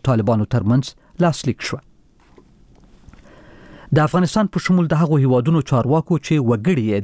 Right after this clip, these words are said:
د روان کال جنوري میاشت کې په ایران کې د نسکوري شوې اوکرایني الوتکه په پیښه کې وژل شوي، یو ځل بیا د دې پیښې په اړه د څېړنو او د قربانیانو کورنیو ته د تاوان ورکولو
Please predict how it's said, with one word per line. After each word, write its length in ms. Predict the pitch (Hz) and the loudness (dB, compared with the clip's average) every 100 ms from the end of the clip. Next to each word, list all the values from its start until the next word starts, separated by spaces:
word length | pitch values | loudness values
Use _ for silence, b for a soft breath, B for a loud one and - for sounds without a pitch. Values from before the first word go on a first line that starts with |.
| 95 | 0
د 160 | 120 120 | 0 2
روان 260 | 123 143 170 - | 2 2 0 0
کال 160 | 160 117 | 0 0
جنوري 320 | 180 135 117 113 | 0 0 0 0
میاشت 220 | 113 - | 0 -2
کې 160 | - 107 | -6 -4
په 160 | 131 143 | -2 2
ایران 240 | 123 156 160 | 2 2 0
کې 500 | 160 - - - 131 | -4 -6 -20 -8 -2
د 100 | 127 | 0
نسکوري 360 | 123 - 135 117 | 0 -2 0 0
شوې 300 | - 208 180 | 0 0 0
اوکرایني 400 | 127 - 123 135 131 | 0 0 0 2 2
الوتکه 420 | 117 113 117 143 123 | 0 0 0 -2 -2
په 120 | 117 - | -2 0
پیښه 240 | 135 123 | 0 -2
کې 80 | - 110 | -2 -2
وژل 260 | 107 101 - | -2 -2 -2
شوي، 200 | 170 196 B B B - | 0 0 B B B 0
یو 80 | 143 123 147 | 0 0 0
ځل 120 | 131 | 0
بیا 140 | 127 202 | 0 0
د 120 | 156 | 0
دې 80 | 120 117 | 0 0
پیښې 260 | 120 - - | -2 -4 -2
په 60 | 120 | 0
اړه 100 | 117 110 | 2 0
د 80 | - | -2
څېړنو 400 | 143 120 170 190 151 | 0 2 2 2 0
او 20 | 123 | -2
د 80 | - | -2
قربانیانو 500 | 135 101 113 143 170 117 | -2 0 2 2 0 -2
کورنیو 360 | 127 113 113 104 - | -2 0 0 0 -2
ته 60 | 104 B B B - 127 | -6 B B B -2 -2
د 80 | 131 131 | 0 0
تاوان 340 | 117 120 117 | 2 2 2
ورکولو 480 | 113 - 131 113 135 | 0 -2 -2 0 2